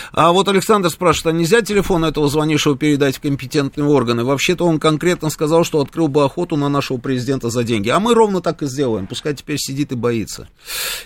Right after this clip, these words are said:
Пускай меняет телефон, но мы же все равно его найдем, правильно? Ну, вернее, не мы, а там другие люди, да. Есть еще звон-, а я, наверное, уже не успею, да? Ой, ну, не успею, да? Да, наверное, не будем.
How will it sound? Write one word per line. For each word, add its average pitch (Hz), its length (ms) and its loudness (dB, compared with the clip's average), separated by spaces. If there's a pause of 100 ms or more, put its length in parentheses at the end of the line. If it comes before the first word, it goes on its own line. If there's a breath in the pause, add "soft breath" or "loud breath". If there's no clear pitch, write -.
(180 loud breath)
Пускай 185 280 2
меняет 170 360 4
телефон, 139 420 -2
но 110 140 -4
мы 139 120 0
же 135 80 -6
все 151 100 -4
равно 156 220 -2
его 104 160 -2
найдем, 95 340 -6
правильно? 113 460 -6
Ну, 156 160 -6
вернее, 135 280 0
не 123 120 0
мы, 143 220 -2
а 87 80 -4
там 90 180 -6
другие 113 340 -2
люди, 90 300 -2
да. 85 220 -2 (600 loud breath)
Есть - 300 2
еще 151 240 -2
звон-, 113 240 -2 (460)
а 147 240 4
я, 151 160 6
наверное, 143 300 2
уже 139 180 2
не 139 100 0
успею, 139 460 4
да? 131 180 4
Ой, 139 260 4 (100)
ну, 123 100 2
не 143 160 -2
успею, 123 480 0
да? 120 280 0
Да, 113 280 2
наверное, 139 300 -2
не 147 100 0
будем. 113 260 -2